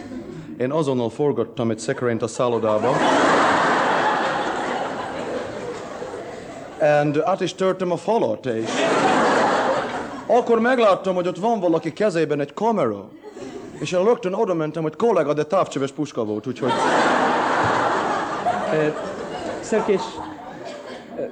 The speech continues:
Speaker 2: az első filmjéről, amit odakint készített, hogyha beszélne, mi volt ennek témája, illetve a címe?
Speaker 1: Ó, ez egy nagyon összetett,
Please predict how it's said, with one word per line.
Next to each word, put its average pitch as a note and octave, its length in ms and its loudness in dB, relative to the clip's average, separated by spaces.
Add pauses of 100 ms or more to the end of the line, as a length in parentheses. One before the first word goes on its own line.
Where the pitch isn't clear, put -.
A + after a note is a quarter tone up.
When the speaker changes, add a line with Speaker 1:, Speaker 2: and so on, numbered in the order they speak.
(120)
Speaker 2:
az G3 160 0
első A#3+ 420 2
filmjéről, D#3 580 4
amit D3 300 0
odakint C#3 360 0
készített, C3 440 -2
hogyha - 160 -2
beszélne, D#3+ 320 2
mi G#3 100 4
volt G3 200 2
ennek E3+ 260 2
témája, D#3+ 400 4
illetve C#3 360 2
a B2 80 0
címe? A2 580 -2
Speaker 1:
Ó, C3 160 2
ez C#3+ 100 2
egy C#3+ 120 0
nagyon D3+ 560 0
összetett, C#3+ 640 0